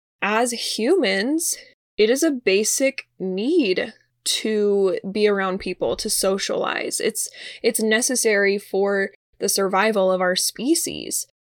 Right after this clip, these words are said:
That's how humans got here to begin with, is by creating community and cohorts and finding people who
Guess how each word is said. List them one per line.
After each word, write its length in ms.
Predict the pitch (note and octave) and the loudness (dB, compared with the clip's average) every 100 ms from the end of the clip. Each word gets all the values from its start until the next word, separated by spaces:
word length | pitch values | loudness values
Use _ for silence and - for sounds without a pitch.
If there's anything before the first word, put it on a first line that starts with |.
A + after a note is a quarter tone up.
| _ | _
That's 360 | G#3 A3 - - | -2 -2 -2 -4
how 560 | - - G3+ A3+ A#3 | -4 2 4 4 2
humans 540 | A3 - A3 A3 G#3+ G3+ | 0 -2 0 2 0 0
got 360 | F#3+ G#3 - | 2 2 2
here 320 | - A3 G#3+ | 0 2 2
to 160 | A3+ A#3 | 2 -2
begin 560 | G#3+ G3+ F#3+ F#3+ E4 E4+ | -2 -4 -2 -2 0 0
with, 400 | - - - - _ _ _ _ | -2 -4 -12 -20 _ _ _ _
is 480 | - G#3 G3 F#3+ F#3 - - | 0 2 2 2 -2 -6 -6
by 680 | G3 G3+ G3+ G3 F#3+ F#3 - | -2 0 2 2 2 0 -6
creating 520 | - G#3+ G#3 G3+ G3+ | -4 2 2 2 0
community 720 | G#3 G#3+ A3 G#3+ G#3 F#3+ F3 | -2 0 2 2 2 0 -2
and 220 | - F#3+ | -4 -6
cohorts 880 | - A3 G#3+ G#3 F#3 F3 - - - - _ _ _ | -4 2 2 2 -2 -4 -6 -6 -8 -12 _ _ _
and 580 | G3+ G3+ F#3+ F#3 F#3 F#3 - - _ _ - | -4 -2 0 -2 -2 -4 -8 -12 _ _ -10
finding 540 | - A3+ A#3+ A#3+ A3+ | -2 2 4 2 0
people 520 | G#3+ A3 G#3 G#3 G#3 G3+ | -2 -4 0 2 2 -2
who 480 | A3+ G#3+ G#3 G3 G3+ | -2 0 0 -2 -4